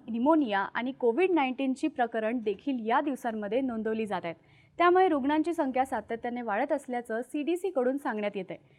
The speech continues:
तसंच सोळा ते बावीस डिसेंबरच्या दरम्यान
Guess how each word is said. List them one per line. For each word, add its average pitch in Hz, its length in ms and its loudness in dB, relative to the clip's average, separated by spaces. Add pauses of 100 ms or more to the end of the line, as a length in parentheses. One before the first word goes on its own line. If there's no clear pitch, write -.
(220)
तसंच 392 300 2
सोळा 302 320 4
ते 359 60 2
बावीस 262 400 2
डिसेंबरच्या 262 600 -2
दरम्यान 214 400 -4